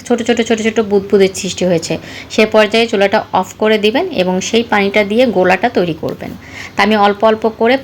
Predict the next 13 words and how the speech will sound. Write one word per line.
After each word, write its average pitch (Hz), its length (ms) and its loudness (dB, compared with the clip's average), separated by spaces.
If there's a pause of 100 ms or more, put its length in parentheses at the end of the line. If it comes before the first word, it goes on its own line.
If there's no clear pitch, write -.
পানি 196 280 2
দিয়ে 220 180 -2
একটা 233 260 -2
গোলা, 180 340 2 (400)
পাতলা 240 400 2
গোলা 196 200 4
তৈরি 160 300 0
করব। 160 260 -6 (600)
ঘন 214 240 4 (420)
ব্যাটার 196 360 2
দিয়ে 226 160 0
কিন্তু 226 340 -2
কখনোই 226 420 0